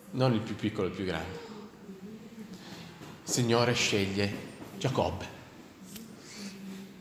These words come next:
E perché? Non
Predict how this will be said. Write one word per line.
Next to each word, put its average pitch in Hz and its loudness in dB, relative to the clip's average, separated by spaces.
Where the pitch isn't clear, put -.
E 127 2
perché? - 10
Non 151 12